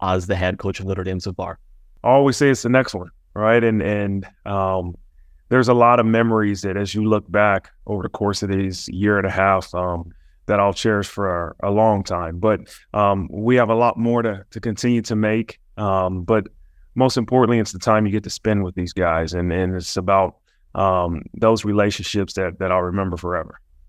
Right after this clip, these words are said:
Speaker 1: Talk to us about that season ahead just after Dublin. You know, you're obviously looking at each week as it comes, but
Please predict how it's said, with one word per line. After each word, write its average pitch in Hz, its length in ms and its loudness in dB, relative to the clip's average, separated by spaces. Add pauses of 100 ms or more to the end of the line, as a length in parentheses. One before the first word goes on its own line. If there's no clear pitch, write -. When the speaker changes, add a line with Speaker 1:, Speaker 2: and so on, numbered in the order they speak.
(260)
Speaker 1:
Talk 135 320 2
to 151 80 2
us 135 100 0
about 117 200 0
that 101 140 0
season 101 320 -2
ahead 95 320 -2
just 104 280 -4
after 101 300 0
Dublin. 92 360 -4
You 95 100 -2
know, 95 100 -2
you're 95 220 -6
obviously 113 380 0
looking 98 260 -2
at - 100 -6
each 98 200 -6
week 98 180 -6
as 101 100 -10
it - 140 -16
comes, 110 520 0
but 92 200 -4